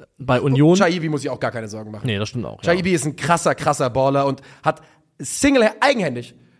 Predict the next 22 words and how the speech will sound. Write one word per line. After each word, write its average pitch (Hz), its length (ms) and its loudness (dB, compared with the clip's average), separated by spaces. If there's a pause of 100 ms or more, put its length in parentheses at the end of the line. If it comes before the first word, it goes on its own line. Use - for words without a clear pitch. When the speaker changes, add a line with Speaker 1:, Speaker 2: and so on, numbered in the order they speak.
(120)
Speaker 2:
der 240 180 6
ist 202 120 -2
reingekommen 208 460 2
und 233 180 -8
Eintracht-Standards 170 540 0
sind 160 80 -8
zum 156 140 -8
ersten 160 220 -2
Mal 151 100 0
seit, 147 240 -4
äh, 139 400 0
seit 135 180 -2
zehn 151 160 -4
Jahren 131 160 -2
gefährlich. 117 340 -6 (280)
Speaker 1:
<laughs> - 240 -10
Speaker 2:
Einfach, - 560 0
das - 180 -2
ist 262 60 -8
Speaker 1:
Ja. 254 80 0
Speaker 2:
also 180 180 0
wirklich. 131 380 -4